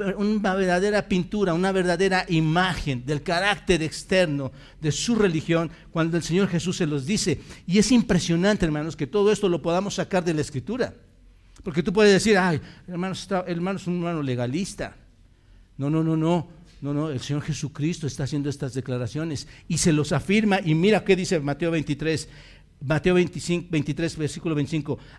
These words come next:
"Hay de vosotros, escribas y fariseos, hipócritas,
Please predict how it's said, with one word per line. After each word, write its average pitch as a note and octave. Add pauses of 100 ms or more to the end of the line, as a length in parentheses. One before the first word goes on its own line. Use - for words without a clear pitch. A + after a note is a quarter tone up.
"Hay G#3+
de A#3
vosotros, G#3+ (480)
escribas G#3
y F#3
fariseos, F#3+ (420)
hipócritas, G3